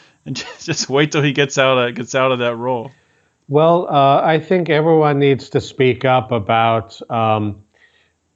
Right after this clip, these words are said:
Speaker 2: you know, two, two things in particular. Uh, one, how totally wrong he is to,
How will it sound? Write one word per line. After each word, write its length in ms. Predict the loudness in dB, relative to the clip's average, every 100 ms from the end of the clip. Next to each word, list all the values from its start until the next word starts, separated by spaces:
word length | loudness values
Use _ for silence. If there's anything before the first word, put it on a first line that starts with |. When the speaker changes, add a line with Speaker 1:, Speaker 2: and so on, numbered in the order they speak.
| _ _ _ _ -18 -8
Speaker 2:
you 180 | -4 -2
know, 220 | 0 -2
two, 720 | -4 -2 2 4 4 2 -2 -8 _ _ -4
two 160 | 0 2
things 260 | 4 4
in 140 | 2 0
particular. 840 | -2 0 -2 0 0 0 -4 -10 _ _ _ _ -2
Uh, 480 | 0 2 2 2 0
one, 640 | -2 0 2 2 0 -2
how 240 | -2 0
totally 460 | 0 -2 0 2 2
wrong 280 | 4 2 2
he 220 | 2 2
is 300 | 2 0 -4
to, 480 | -4 0 0 -2